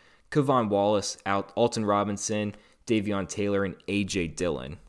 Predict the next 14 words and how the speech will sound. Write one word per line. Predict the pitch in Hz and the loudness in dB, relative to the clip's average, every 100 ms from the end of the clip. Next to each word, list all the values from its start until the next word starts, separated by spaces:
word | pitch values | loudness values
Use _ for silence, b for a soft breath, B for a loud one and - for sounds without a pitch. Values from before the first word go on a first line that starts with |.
| - 82 | -16 -10
Um, | 80 73 | -8 -8
filling | 71 - 104 110 | -10 -6 -4 -2
the | 85 | -6
top | - - - 120 - | -8 -10 -4 -4 -4
needs | 110 113 - | -6 -4 -6
for | 95 | -8
me | 90 98 | -6 -6
so | - 95 80 | -6 -8 -10
far, | - 92 120 147 151 B B B B B | -6 -2 0 -2 -6 B B B B B
except | - - - 135 135 | -12 -6 -4 -2 -4
for | - | -8
cornerback. | 123 - 104 78 - - - - - - | -8 -4 -4 -4 -8 -12 -20 -20 -20 -12
We | 82 | -10
gotta | - 82 92 92 87 | -4 -2 0 0 -2